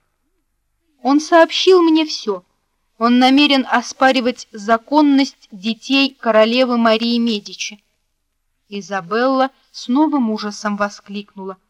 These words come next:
«Этот человек сошёл с ума!» «Многие при французском дворе не согласятся с вами». Эрцгерцогиня бросила на маркиза страшный взгляд.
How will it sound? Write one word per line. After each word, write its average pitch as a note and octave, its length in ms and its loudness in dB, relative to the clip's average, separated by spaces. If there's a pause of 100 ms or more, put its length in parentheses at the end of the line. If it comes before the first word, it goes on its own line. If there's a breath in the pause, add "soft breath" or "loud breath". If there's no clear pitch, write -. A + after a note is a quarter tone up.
(680)
«Этот D#4 340 0
человек D4+ 540 2
сошёл - 480 0
с - 160 -6
ума!» C#4 320 2 (1200)
«Многие B3 600 0
при C4+ 160 -4
французском B3 760 -2
дворе A3+ 480 0
не A3 220 -4
согласятся G#3+ 840 -4
с - 140 -20
вами». F#3 340 -14 (960)
Эрцгерцогиня G3+ 1200 -6
бросила G3+ 540 -4
на G3+ 100 -4
маркиза G#3 540 -4
страшный A3 540 -4
взгляд. G#3 420 -10